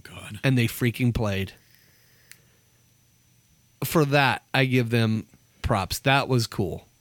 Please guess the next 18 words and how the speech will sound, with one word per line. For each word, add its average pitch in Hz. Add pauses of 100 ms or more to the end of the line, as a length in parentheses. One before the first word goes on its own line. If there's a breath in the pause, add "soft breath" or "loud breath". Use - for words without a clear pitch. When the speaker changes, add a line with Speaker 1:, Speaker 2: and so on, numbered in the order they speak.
Speaker 1:
Yeah. 110 (440)
Speaker 2:
I 131
was 127
like, 120
"You 170
guys 139
have 107
gotta 131
be 113
just 113
retarded, 123
dead 113
tired," 101 (760 soft breath)
you 123
know? 113
And 147
they 175
weren't, 202